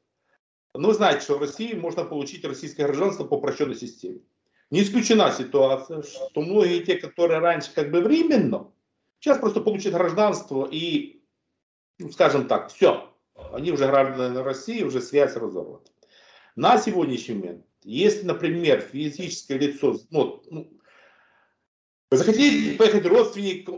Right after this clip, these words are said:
родственника в Украину с России, почти нереально. То же самое с Россией в Украину, практически нереально. Там столько ограничений, запретов.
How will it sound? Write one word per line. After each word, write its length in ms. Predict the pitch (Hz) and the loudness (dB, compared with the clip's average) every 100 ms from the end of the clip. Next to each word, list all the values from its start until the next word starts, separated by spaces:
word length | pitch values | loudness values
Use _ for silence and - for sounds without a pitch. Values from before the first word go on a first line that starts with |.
| 131 _ | -14 _
родственника 560 | 170 190 - 170 - 156 | 0 0 -2 -8 -2 -2
в 100 | 139 | -2
Украину 640 | 139 165 151 107 87 _ _ _ | -4 -4 -4 -6 -12 _ _ _
с 140 | _ - | _ -6
России, 420 | 139 143 101 82 _ _ _ _ _ _ _ _ _ _ | -4 -6 -14 -16 _ _ _ _ _ _ _ _ _ _
почти 300 | 160 - 175 | -4 -2 -4
нереально. 520 | 139 110 87 - _ _ _ - | -2 0 -4 -10 _ _ _ 6
То 180 | 220 | 8
же 120 | 180 170 | 8 0
самое 440 | - 120 95 - | -2 -4 -4 -12
с 80 | - | -14
Россией 320 | 117 - 123 | -12 -8 -8
в 80 | 98 | -8
Украину, 320 | - 85 - _ | -12 -16 -16 _
практически 480 | - 143 - 123 - | -6 -6 -4 -16 -12
нереально. 260 | - 90 - | -12 -12 -4
Там 220 | 151 156 | -4 -4
столько 320 | - 214 208 | 0 2 4
ограничений, 640 | 156 156 156 160 - 131 98 | 2 0 -4 -8 -12 -12 -8
запретов. 640 | 120 160 170 131 110 - | -10 -8 -4 -4 -4 -10